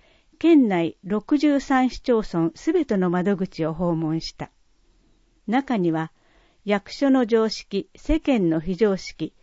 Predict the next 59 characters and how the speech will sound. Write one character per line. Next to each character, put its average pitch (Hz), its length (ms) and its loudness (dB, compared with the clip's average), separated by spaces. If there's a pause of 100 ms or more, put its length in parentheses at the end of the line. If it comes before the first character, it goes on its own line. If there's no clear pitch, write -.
(380)
と 226 100 0
い 226 60 2
っ 208 40 -6
た 220 200 -4
感 233 240 0
想 226 220 0
を - 20 2
持 214 140 0
っ 214 60 -6
た 180 180 -2
窓 190 260 0
口 226 240 -4
対 208 300 0
応 160 100 0
も 156 160 0
見 175 160 0
受 208 200 -4
け - 20 0
ら 190 100 -2
れ 180 100 -2
た 175 160 -6
が、 151 200 -6 (1040)
本 330 220 6
市 254 160 0
に 202 100 0
お 202 100 0
い 196 80 -2
て 180 120 -4
は、 165 200 -4 (440)
ど 214 160 2
の 285 160 8
よ 320 160 8
う 277 80 6
な 175 280 0
窓 214 320 0
口 226 280 -2
サ 202 220 -2
ー 170 40 -4
ビ 160 100 -8
ス、 - 300 -10 (500)
職 - 400 -2
員 302 220 10
能 277 180 6
力 175 300 -2
向 226 280 2
上 220 200 4
施 - 120 -2
策 185 260 -6
に 160 160 0
取 180 220 -2
り 196 60 -2
組 185 220 -2
ん - 20 -2
で 170 120 -2
い 160 100 -4
る 151 100 -6
か。 - 220 -18 (1400)
答 202 340 -2
え。 - 120 -4